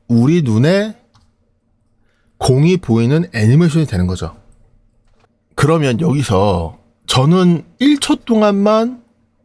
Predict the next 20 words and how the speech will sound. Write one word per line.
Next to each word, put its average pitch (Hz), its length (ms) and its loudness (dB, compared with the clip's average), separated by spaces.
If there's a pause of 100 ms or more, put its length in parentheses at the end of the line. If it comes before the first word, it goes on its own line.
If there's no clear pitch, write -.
(840)
이 127 140 0
공이 156 340 2
보이고 135 840 0
일 262 160 2
초부터 233 440 -2
이 107 180 -4
초까지는 165 580 -2
뭐 107 140 0
다른 175 400 -2
그림이 233 280 2
보이게 117 360 2
하고 160 160 0
싶어요. - 380 -4 (500)
그러면 214 280 2
여기다 165 200 0
이제 135 140 -2
새로운 294 960 0 (200)
그림을 190 420 2
추가해야 294 440 -2
되겠죠. 170 440 -2